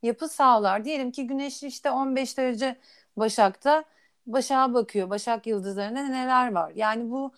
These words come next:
e, kişinin araştırmasıyla da belli bir seviyeye kadar öğrenilebileceği şeyler aslında,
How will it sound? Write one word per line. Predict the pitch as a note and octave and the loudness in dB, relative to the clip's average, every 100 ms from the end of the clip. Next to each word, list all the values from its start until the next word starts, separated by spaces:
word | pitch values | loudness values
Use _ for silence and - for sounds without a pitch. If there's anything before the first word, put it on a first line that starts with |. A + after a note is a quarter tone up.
| - - _ - | -20 -20 _ -6
e, | G3+ | -4
kişinin | G#3 A#3 C#4 C#4 | -2 -4 0 2
araştırmasıyla | C#4 C4+ C4+ B3+ - C#4 C#4 C#4 D4+ C4+ G#3 F#3 | 2 4 2 0 -2 0 0 -2 -2 2 2 4
da | C4+ F#4+ _ _ _ | 0 -2 _ _ _
belli | A3+ C4 C4 C#4+ | 2 4 4 0
bir | B3+ | 0
seviyeye | C4 A3+ G#3 G3 F#3+ | 2 2 2 0 -2
kadar | G#3 G3+ D4+ G4 | 0 2 0 2
öğrenilebileceği | C4 C#4 C#4 C#4 B3+ B3 A#3+ D4 | 2 2 2 0 0 0 0 -2
şeyler | - B3 F#3+ E3+ | 0 0 2 0
aslında, | E3 E3 - F3 E3 F#3 D#4+ | -2 -4 -6 -8 -2 0 0